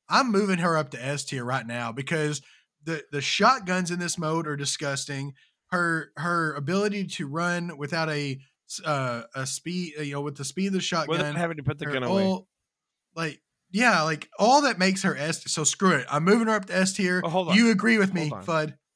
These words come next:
Speaker 1: Or not Fudd, <laughs>
Speaker 2: Oh.
Speaker 1: Shrimply.
Speaker 2: <laughs> Fudd probably would, honestly. He does
Speaker 1: He probably
Speaker 2: like,
Speaker 1: would.
Speaker 2: he does like a good shotgun. But the, okay, here's my counter offer.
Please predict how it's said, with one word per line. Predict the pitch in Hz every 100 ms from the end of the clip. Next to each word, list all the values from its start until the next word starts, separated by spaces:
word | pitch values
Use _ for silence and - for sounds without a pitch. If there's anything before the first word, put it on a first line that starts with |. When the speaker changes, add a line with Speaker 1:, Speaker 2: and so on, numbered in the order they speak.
| _ -
Speaker 1:
Or | 165
not | 190 190 -
Fudd, | 147 170
<laughs> | 190
Speaker 2:
Oh. | - -
Speaker 1:
Shrimply. | - 214 185 127
Speaker 2:
<laughs> | 120 - - - - - - 185 - 466 -
Fudd | 277 294
probably | - 240 208 190
would, | 147 165 165 160 -
honestly. | 135 139 127 - 131
He | 127 151
does | 160 160 156
Speaker 1:
He | 190
probably | 147
Speaker 2:
like, | 127 113
Speaker 1:
would. | 104 98 _ _ _ _ _
Speaker 2:
he | - 202 175
does | 170 151
like | 160 147
a | 135
good | 135 135
shotgun. | - 131 107 92 - - - - 151
But | 156 202 185 _ _ _ _ 147
the, | 151 - _ _ -
okay, | 160 135 90 - _ _ _
here's | - 147 165 175 147
my | 135 131
counter | - 123 107 101 90
offer. | 90 - 85